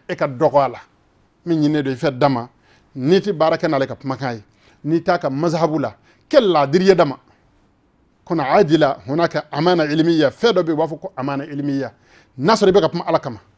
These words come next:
n'a sɔrɔ i bɛ ka kuma Alakira dɛmɛni kama, n'a sɔrɔ i mago bɛ kaburu kɔnɔna lafiya la, k'i mago bɛ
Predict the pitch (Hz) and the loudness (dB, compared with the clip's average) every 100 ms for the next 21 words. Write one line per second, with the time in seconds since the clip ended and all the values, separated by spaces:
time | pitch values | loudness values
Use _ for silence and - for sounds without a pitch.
0 | _ _ _ - 139 214 214 180 170 156 | _ _ _ -10 -2 0 0 0 0 -4
1 | - 156 - 220 214 202 156 160 160 135 | -6 -6 0 0 2 0 -2 -4 -4 -8
2 | 110 _ _ _ - 220 262 202 208 180 | -8 _ _ _ -4 -2 0 0 0 -2
3 | 156 190 156 160 156 - - 190 208 185 | -2 -2 0 -2 -2 -6 -4 -2 0 0
4 | 175 160 123 - 170 135 113 _ _ - | 0 -2 -4 -2 -2 -2 -8 _ _ -8
5 | 254 190 165 185 | -4 -2 0 -2